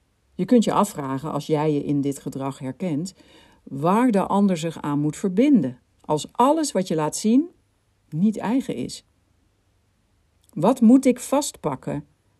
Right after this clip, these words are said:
als ik geen idee heb wie je bent en ik alleen maar af kan gaan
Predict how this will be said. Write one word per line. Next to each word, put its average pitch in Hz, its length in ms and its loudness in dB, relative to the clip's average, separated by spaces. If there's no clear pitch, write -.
als 160 140 -2
ik 185 100 -4
geen 220 340 4
idee 190 380 6
heb 175 180 -2
wie 160 160 -4
je 160 100 0
bent 190 420 0
en 180 120 0
ik 175 80 0
alleen 185 380 6
maar 233 220 2
af 214 220 0
kan 190 200 0
gaan 165 400 -4